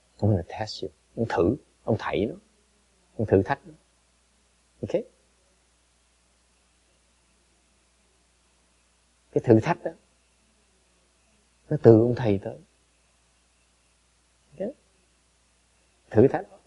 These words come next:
Tại vì ông thầy, khi mà ông thầy mà thấy phải thử mình thành tâm rồi, ông thầy mới dạy. Then you taught. Mới được dạy. Quý thử, quý vị tưởng ông thầy dạy hả?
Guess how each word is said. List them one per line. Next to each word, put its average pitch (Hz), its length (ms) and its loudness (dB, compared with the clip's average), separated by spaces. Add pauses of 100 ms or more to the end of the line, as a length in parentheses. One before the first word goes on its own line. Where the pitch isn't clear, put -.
(120)
Tại 104 120 -4
vì 131 80 -2
ông 156 120 -2
thầy, 131 240 2
khi 131 120 0
mà 147 60 2
ông 147 160 0
thầy 123 180 4
mà 117 160 6
thấy 190 440 6 (240)
phải 123 100 4
thử 123 300 8
mình 139 160 4
thành 120 220 4
tâm 139 180 6
rồi, 139 120 4
ông 139 100 -2
thầy 131 120 4
mới 160 160 2
dạy. 98 260 0 (200)
Then 151 300 2
you 147 160 2
taught. - 260 -14 (2750)
Mới 147 140 6
được 127 120 2
dạy. 98 220 -6 (3750)
Quý 135 120 6
thử, 110 260 4
quý 143 80 8
vị 123 160 8
tưởng 104 160 8
ông 120 80 2
thầy 104 220 6
dạy 82 320 2
hả? 95 180 -2